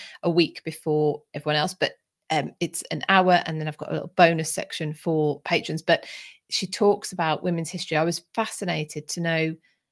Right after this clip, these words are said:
um, when I spoke to her about how women, um,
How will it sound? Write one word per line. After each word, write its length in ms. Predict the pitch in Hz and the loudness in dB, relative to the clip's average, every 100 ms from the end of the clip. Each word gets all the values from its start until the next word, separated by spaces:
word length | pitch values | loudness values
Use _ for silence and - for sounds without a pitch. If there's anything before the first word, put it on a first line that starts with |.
| _ _ _ _ | _ _ _ _
um, 480 | 170 160 156 151 156 - - | -4 -2 -2 -4 -6 -8 -4
when 140 | 170 | -2
I 40 | |
spoke 360 | 156 - 190 185 | -2 4 4 4
to 80 | 175 | -4
her 300 | 160 156 - 165 | -2 -2 -2 -4
about 500 | - 160 160 - _ _ _ _ 180 180 _ _ - | 2 2 2 -4 _ _ _ _ -14 -14 _ _ -10
how 380 | - - 185 185 | -6 2 2 4
women, 580 | 185 180 170 170 170 - _ | 2 2 2 0 -4 -10 _
um, 520 | 175 160 160 147 156 | -8 -6 -6 -6 -8